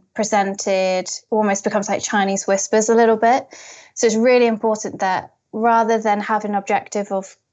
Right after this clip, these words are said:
get more sales, which of course most profitable businesses want to be able to do, it needs to be a little bit more granular than that.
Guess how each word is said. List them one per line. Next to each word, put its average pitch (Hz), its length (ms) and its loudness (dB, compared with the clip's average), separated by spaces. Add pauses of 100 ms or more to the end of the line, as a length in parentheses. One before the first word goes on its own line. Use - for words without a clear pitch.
get 208 180 0
more 202 180 -4
sales, 226 500 2
which - 160 -10
of - 120 -14
course 208 500 -2 (520)
most 202 540 -2
profitable - 460 -6
businesses 196 800 -2
want 208 400 2
to - 100 -8
be 208 60 0
able 190 160 2
to - 200 -12
do, 247 120 2
it 185 300 2 (440)
needs 254 360 4
to 254 80 -2
be 226 160 4
a 214 40 2
little 214 200 2
bit 196 120 -4
more 185 180 -4
granular 190 520 -2
than 185 200 -8
that. 175 320 -2